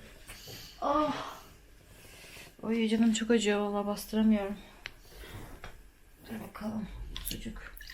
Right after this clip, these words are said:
En korktuğum şey yani bu. Ayağıma, elime, koluma bir şey olmasın. O da başıma geldi işte.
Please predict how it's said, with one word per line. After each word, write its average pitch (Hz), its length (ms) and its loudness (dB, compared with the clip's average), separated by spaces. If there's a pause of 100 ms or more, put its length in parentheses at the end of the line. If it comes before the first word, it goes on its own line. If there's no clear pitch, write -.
(1800)
En 226 180 2
korktuğum 214 460 -4
şey 196 280 -4
yani 170 440 0
bu. 170 80 -4 (1600)
Ayağıma, 202 400 0
elime, 196 320 -2
koluma 220 380 -2
bir 196 60 -8
şey 180 260 -2
olmasın. 160 540 -8 (1900)
O 220 40 -10
da 202 120 -6
başıma 202 340 -2
geldi - 400 -2
işte. - 320 -4